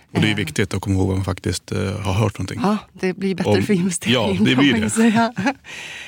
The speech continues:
Speaker 2: Eh, och den här andra studien då, då, av ARN Neurolab, den heter en, eh, A Sound Connection.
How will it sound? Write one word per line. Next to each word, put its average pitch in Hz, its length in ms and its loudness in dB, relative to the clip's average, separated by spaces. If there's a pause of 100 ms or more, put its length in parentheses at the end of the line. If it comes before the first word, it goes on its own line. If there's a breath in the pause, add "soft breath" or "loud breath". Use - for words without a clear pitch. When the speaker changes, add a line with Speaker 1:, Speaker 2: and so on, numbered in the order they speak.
(140 loud breath)
Speaker 2:
Eh, 196 200 2
och 202 160 0
den 214 140 2
här 226 140 2
andra 240 280 0
studien 139 420 -4
då, - 100 -4
då, 135 180 -2 (500 loud breath)
av 139 300 -2
ARN 135 420 0 (220)
Neurolab, 139 840 -4
den 156 480 -4
heter 135 400 -6
en, 139 180 -4 (180)
eh, 131 220 -8 (180)
A 151 120 -6
Sound 185 480 -4
Connection. 123 680 -6